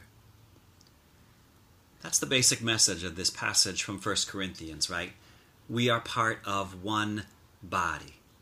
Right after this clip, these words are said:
It's something that we cannot ever hear enough. This morning, I want to draw out three simple lessons from this text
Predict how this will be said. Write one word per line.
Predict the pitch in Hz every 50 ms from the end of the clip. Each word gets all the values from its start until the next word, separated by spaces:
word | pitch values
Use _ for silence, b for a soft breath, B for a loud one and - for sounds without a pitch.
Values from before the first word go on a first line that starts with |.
| - - - - - - - - - _ _ _
It's | - 123 -
something | - 135 123 117 135 120 113
that | 117 101
we | 113 110
cannot | 104 - - - 135 127 127 127 123 - - -
ever | 127 127 113 120 127 123
hear | 113 - - - 123 117 113 107 107 113
enough. | - - 90 85 78 73 - - - - - - - - - - - - - - - - - - _ _ - - - - _ - - - - _ - - - - - - -
This | 120 110 -
morning, | 143 139 139 135 127
I | 120
want | 120 123
to | 117 104
draw | 120 120 113 113 117
out | 113 107 110 - -
three | - - - 120 123 120 120 120 117 117 - -
simple | - - - 147 135 127 123 127 110 104
lessons | 101 101 98 - - 98 92 -
from | - - 98 95
this | 92 87 - -
text | - - 95 87 - - - -